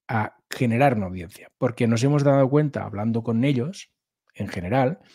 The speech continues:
que la mayoría no está cristalizando su audiencia. Es decir, la mayoría tiene una audiencia dispersa en redes sociales, en YouTube, en el podcast y demás, pero no saben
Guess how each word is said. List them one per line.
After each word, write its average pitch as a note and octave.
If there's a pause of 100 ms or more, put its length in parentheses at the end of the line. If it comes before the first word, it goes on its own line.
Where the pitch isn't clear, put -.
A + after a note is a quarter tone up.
(500)
que A2+
la G#2
mayoría G#2
no B2+
está A#2+
cristalizando G#2+
su -
audiencia. F#2+
Es A#2+
decir, G#2
la G#2+
mayoría G#2
tiene B2
una A#2
audiencia A2+
dispersa C#3 (340)
en F#2
redes F2
sociales, A2 (340)
en F2+
YouTube, A2 (160)
en -
el G2
podcast A2+
y F#2
demás, A2+
pero G#2
no A#2
saben A#2+